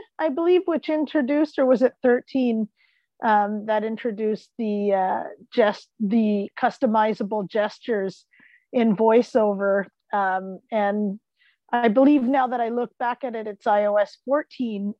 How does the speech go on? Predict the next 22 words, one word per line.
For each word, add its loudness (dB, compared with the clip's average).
And 4
what 4
happened 2
was 0
when -2
they 0
introduced -2
that, -2
then -2
my 0
whole 2
perspective -6
changed. 0
Then -2
I 2
thought, 2
"Yay, 4
this -4
is -2
actually -2
really -2
neat. -6